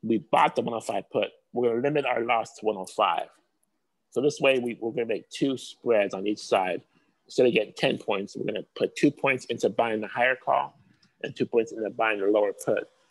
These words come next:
So instead of getting ten points, we're gonna get six points profit. So it's gonna be net credit spreads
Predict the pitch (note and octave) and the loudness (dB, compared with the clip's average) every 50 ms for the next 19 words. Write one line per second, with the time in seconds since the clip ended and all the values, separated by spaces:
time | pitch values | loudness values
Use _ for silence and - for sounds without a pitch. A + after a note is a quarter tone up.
0 | _ _ _ _ - A#2+ A2+ - F3+ C#3 C3 A#2+ A#2 A2 - D3+ C3+ C3+ - C3 | _ _ _ _ -2 -2 2 4 4 4 4 2 0 0 0 0 0 0 0 -2
1 | B2 A2+ A#2 A2+ A2 G2+ G2 F#2 - - - D#3+ - - - - B2 G#2+ G2+ - | -2 0 0 0 0 0 -2 -4 -2 2 0 0 0 0 -4 -2 0 0 0 -2
2 | - - - A#2 A2+ A2 - - - - - - A#2+ A2 A2+ - G#2 G2+ G2 G2+ | -4 0 2 2 2 2 0 -4 -6 -6 -6 -4 -4 -4 -4 -4 -8 -8 -6 -6
3 | G#2+ - _ _ _ _ _ _ _ _ _ _ - - A2 A2 G#2+ A2+ - - | -8 -8 _ _ _ _ _ _ _ _ _ _ -16 -10 -8 -6 -4 -4 -6 -8
4 | - - _ - - - - - - _ _ _ _ _ - - - A#2+ A2+ A2 | -14 -20 _ -20 -20 -20 -20 -20 -20 _ _ _ _ _ -14 -6 -2 0 2 2
5 | A2 G#2+ - _ _ _ _ _ _ _ _ _ _ _ _ _ _ _ _ _ | 0 -2 -4 _ _ _ _ _ _ _ _ _ _ _ _ _ _ _ _ _
6 | F5 F5+ F5+ F5+ E5+ E5+ E5+ E5 D#5+ - _ _ _ _ _ - - - - A2+ | -20 -20 -20 -20 -20 -20 -20 -20 -20 -20 _ _ _ _ _ -20 -14 -6 -2 0
7 | A2+ G#2+ G#2+ G#2 - - - - - | 2 2 0 0 -4 -12 -16 -20 -20